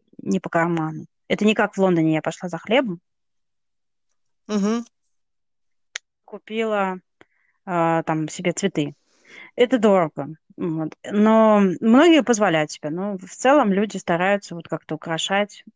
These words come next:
Speaker 1: м, экономично. Плюс у всех сады, ну, как бы это не удивляет никого, эти цветы. Не знаю, мне это трудно понять. Муж затруднился объяснить. Для него, ему вот он п-, что пытался объяснить, что ему трудно понять, почему я ему говорю, что это неправильно.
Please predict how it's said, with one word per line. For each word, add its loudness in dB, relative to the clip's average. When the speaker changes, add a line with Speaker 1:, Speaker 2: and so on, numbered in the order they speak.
Speaker 1:
м, -16
экономично. -2
Плюс 2
у 0
всех -2
сады, 2
ну, 0
как -8
бы -4
это -8
не 0
удивляет -4
никого, -12
эти -14
цветы. -14
Не 6
знаю, 6
мне 6
это -2
трудно 2
понять. 2
Муж 8
затруднился 2
объяснить. 2
Для -2
него, 6
ему 6
вот 0
он 0
п-, -8
что -2
пытался -2
объяснить, 2
что -4
ему 4
трудно 2
понять, 0
почему 2
я 2
ему 2
говорю, 0
что -16
это -8
неправильно. 4